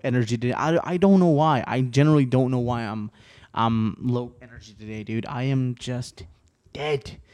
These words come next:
After listening to, like, the, um, Stanson's podcast recently, dude, I fucking pa-, dude, I was like, "How does this man have so much energy? Like, I am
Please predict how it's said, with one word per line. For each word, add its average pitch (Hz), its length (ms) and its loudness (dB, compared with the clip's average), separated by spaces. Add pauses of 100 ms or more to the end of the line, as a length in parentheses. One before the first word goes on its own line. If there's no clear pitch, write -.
(220)
After 143 160 -2
listening 151 440 2
to, 147 200 2
like, 113 200 0
the, 120 220 4 (200)
um, 107 280 -2
Stanson's 127 600 0
podcast 123 580 -4
recently, 135 420 0 (540)
dude, 139 240 -12 (720)
I 160 100 -10
fucking 156 520 -10
pa-, 147 280 -14
dude, 147 260 -10
I 139 140 -14
was 175 180 -6
like, 180 280 -2 (640)
"How 180 380 4
does 170 200 4
this 156 180 -2
man 143 200 2
have 131 180 -6
so - 360 -2
much 139 220 0
energy? 123 380 -6
Like, 117 180 -14
I 156 160 -4
am 170 280 -4